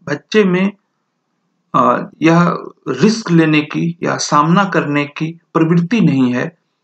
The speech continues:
वह बचना चाहता है, वह एक सुरक्षित वातावरण चाहता है। ऐसे में वह जब हा-, बार-बार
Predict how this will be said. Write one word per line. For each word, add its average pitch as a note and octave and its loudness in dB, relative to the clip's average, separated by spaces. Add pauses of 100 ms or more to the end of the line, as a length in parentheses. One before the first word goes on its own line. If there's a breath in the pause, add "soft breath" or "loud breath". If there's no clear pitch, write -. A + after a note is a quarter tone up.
(220)
वह F3 0
बचना F3+ -2
चाहता B2+ -2
है, C3 -10 (220)
वह F3 2
एक G3+ 2
सुरक्षित F3 -2
वातावरण B2 -2
चाहता - -10
है। - -20 (1800)
ऐसे G3 0
में C#3+ 0 (680)
वह F#3 4
जब F3 0
हा-, - -4
बार-बार G3+ 2